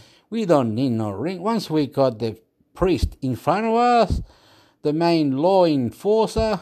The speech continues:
he signs us papers, we sign papers, done, game over. We are married." And people are saying, "So what is marriage all about? Why, why do we have to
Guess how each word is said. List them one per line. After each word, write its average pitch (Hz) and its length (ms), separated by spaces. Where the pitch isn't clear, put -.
he 208 320
signs 165 480
us 156 240
papers, 202 580
we 208 140
sign 151 400
papers, 185 580
done, 147 300
game 156 260
over. 135 360
We 202 180
are 160 100
married." 120 580
And 143 200
people 156 220
are - 20
saying, 117 320
"So 170 260
what 180 320
is 220 160
marriage 147 640
all 131 120
about? 107 380
Why, 180 180
why 185 340
do 185 180
we 143 160
have 151 320
to 120 200